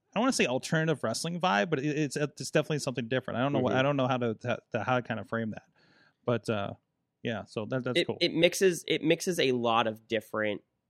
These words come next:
Speaker 2: styles. Like,
Speaker 1: Mm-hmm.
Speaker 2: you'll get, you know, people who focus on character. You get people who are more lucha. You'll
Speaker 1: Mm-hmm.
Speaker 2: get, you know, people who are more brawly. You get people who are more,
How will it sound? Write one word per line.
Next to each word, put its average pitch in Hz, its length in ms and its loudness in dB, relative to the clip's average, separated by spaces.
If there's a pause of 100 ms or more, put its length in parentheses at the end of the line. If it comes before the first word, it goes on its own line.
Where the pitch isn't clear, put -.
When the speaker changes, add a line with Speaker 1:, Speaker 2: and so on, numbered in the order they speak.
Speaker 2:
styles. 104 680 -4
Like, 98 180 -2
Speaker 1:
Mm-hmm. 117 180 0
Speaker 2:
you'll 110 120 0
get, 107 320 0 (400)
you 113 140 -6
know, 107 80 -2
people 107 240 -8
who 107 420 -4
focus 113 200 -10
on 107 100 -6
character. 117 340 -4
You 104 120 -10
get 104 140 -6
people 101 180 -12
who 107 200 -4
are 104 80 -4
more 110 200 -2
lucha. 104 480 -4 (440)
You'll 110 160 2
Speaker 1:
Mm-hmm. 101 80 -8
Speaker 2:
get, 101 480 0 (220)
you 113 140 -4
know, 110 180 4
people 101 240 -6
who 110 60 -2
are 110 60 0
more 110 240 0
brawly. 110 460 2
You 101 140 -6
get 104 140 -2
people 98 200 -14
who 101 80 -6
are 101 40 -4
more, 101 440 -4